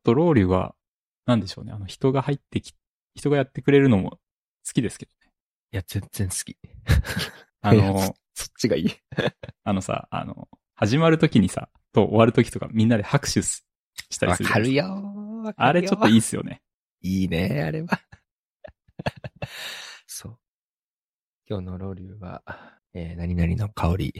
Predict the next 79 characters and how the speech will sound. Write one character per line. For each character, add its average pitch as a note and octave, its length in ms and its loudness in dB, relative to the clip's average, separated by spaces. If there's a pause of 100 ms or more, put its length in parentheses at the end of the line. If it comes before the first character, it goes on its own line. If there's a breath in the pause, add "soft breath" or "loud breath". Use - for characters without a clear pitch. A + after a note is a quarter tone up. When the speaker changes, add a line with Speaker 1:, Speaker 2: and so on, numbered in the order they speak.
Speaker 2:
白 - 220 -4
樺 F2+ 240 2
の F2 100 -4
香 E2 280 -6
り F2 80 -12
の F2 120 -8
ア F2 60 -6
ロ G2 80 -12
マ A2+ 140 -18
で - 120 -12
す - 140 -10
み F2+ 80 -12
た - 120 -8
い - 40 -6
な、 - 100 -8
こ - 140 6 (140)
う - 220 2
い G#2 40 6
う G2 80 -4 (240)
ボ G#2 80 2
ソ G2+ 140 -4
ボ G2 120 -2
ソ A#2 120 6
っ - 140 4
と F#2+ 100 -6
こ F#2+ 160 0
う F2+ 40 0
さ、 G2 220 -6 (160)
喋 G#2+ 240 -4
り G#2 100 0
す - 140 2
ぎ - 140 2
な A2+ 100 4
い G2 100 4
よ A2+ 100 -8
う - 20 -10
に - 40 -16 (200)
し - 100 -16
て、 - 160 -8 (800 loud breath)
控 A2+ 280 0
え A2 60 -2
め G#2+ 140 -4
に G#2 160 -6
や G2+ 100 -2
り A#2+ 120 -8
つ - 140 -20
つ - 120 -20
こ - 180 -8
う F2+ 40 -8
頑 F#2 240 -8
張 F#2 140 -4
る F2+ 100 -8
や - 80 -10
つ、 - 180 -14
あ F2+ 140 -10
れ A#2 140 -8
は、 A#2+ 580 -12 (480)
い F#2+ 140 -8
い F2+ 40 -8
よ F2 120 -8
ね。 - 400 -8
Speaker 1:
あ G#2 300 -2
れ A#2+ 160 -2
い C3 140 -2
い - 20 0
っ - 20 0
す - 160 -10
よ - 60 -4
ね、 - 60 -6
な G2 140 -2
ん - 60 -10
か - 120 -14
ね。 F#2+ 240 -4 (600)
Speaker 2:
と - 60 -20
っ - 40 -20 (140)
て - 120 -6
も G2+ 160 -12
い A2 80 -14
い。 G#2+ 180 -18